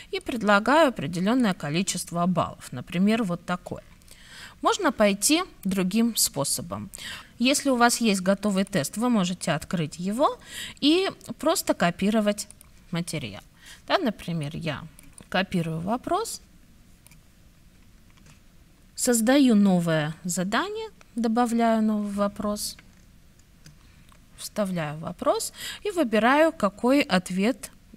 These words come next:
будет предлагаться. Сейчас стоит выбор один из списка. Это значит, что среди тех вариантов, которые я добавлю, только один будет являться верным. У меня есть также варианты ответа.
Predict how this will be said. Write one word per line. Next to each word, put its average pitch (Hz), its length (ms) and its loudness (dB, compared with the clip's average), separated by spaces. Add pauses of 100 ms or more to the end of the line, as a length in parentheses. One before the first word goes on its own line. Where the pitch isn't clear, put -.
(240)
будет 180 360 -2
предлагаться. 180 720 -2
Сейчас - 340 -4
стоит 254 400 0
выбор 247 440 2 (400)
один 190 500 2 (580)
из 190 160 0
списка. - 500 -6 (260)
Это 302 220 4
значит, 233 480 0
что 254 420 0 (200)
среди 254 360 0
тех 254 240 -2
вариантов, 202 520 2
которые 170 420 0
я 170 200 -2
добавлю, 320 540 2
только 208 440 4
один 269 380 0
будет 240 300 0
являться 185 720 0 (380)
верным. - 600 0 (300)
У 277 80 -2
меня 302 220 2
есть 214 320 2
также 170 320 -2
варианты 165 480 -2
ответа. 262 500 -2